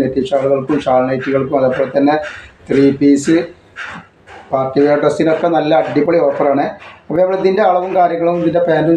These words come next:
ഷാളൊക്കെ ഒന്ന് കാണിച്ചു തരാം കേട്ടോ. അതിൻ്റെ നോക്കി, ഇത് നല്ല അജറാക്കിലെ നല്ല അടിപൊളി ടോപ്പാണ് കേട്ടോ. നല്ല ലൈനിങ്ങോട് കൂടി വന്നിട്ടുള്ള സൂപ്പർ ഐറ്റംസാണ്.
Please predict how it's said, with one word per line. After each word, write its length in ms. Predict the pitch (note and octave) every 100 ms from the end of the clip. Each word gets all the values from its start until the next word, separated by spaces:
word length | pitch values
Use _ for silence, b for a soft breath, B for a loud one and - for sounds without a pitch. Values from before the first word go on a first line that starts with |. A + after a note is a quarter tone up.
| E3
ഷാളൊക്കെ 300 | C#3+ C#3+ D#3
ഒന്ന് 100 | C#3+
കാണിച്ചു 240 | C#3 B2 B2+
തരാം 140 | B2
കേട്ടോ. 160 | B2 A#2+
അതിൻ്റെ 240 | C#3 C#3+ D#3+ D#3+ E3+ - _ D3+
നോക്കി, 200 | B2+ C3+
ഇത് 100 | C3+ C#3
നല്ല 240 | C#3 D3 D#3+
അജറാക്കിലെ 460 | C#3 C3+ C3 C3 D3 D3+
നല്ല 160 | C#3 C#3
അടിപൊളി 400 | B2+ - D3+ E3 E3
ടോപ്പാണ് 320 | C3 C3 C#3+ A2+
കേട്ടോ. 80 | B2
നല്ല 180 | B2+ C3 C3+
ലൈനിങ്ങോട് 400 | B2+ C3 C3 C#3 C#3
കൂടി 160 | C#3+ C#3+ B B B _
വന്നിട്ടുള്ള 360 | D3 C3+ C#3 C#3+ -
സൂപ്പർ 300 | C3+ C3+ C#3+ C3+
ഐറ്റംസാണ്. 500 | C3+ A#2+ C#3+ C#3